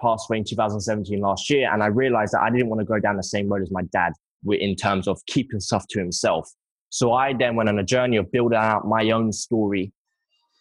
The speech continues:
breaking through the chains holding me back, finding forgiveness. And then when I released my story, which one I did for myself,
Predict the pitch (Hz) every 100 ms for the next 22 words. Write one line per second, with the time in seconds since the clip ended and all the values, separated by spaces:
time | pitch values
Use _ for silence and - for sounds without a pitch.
0 | - 139 143 147 135 127 - 120 110 113
1 | 107 104 107 104 - - 135 135 120 113
2 | 151 156 117 104 - - - - 110 113
3 | 139 147 131 123 120 151 190 - 131 135
4 | 120 - - 202 220 123 117 156 143 _
5 | 117 131 - 139 151 127 123 127 113 -
6 | - 196 147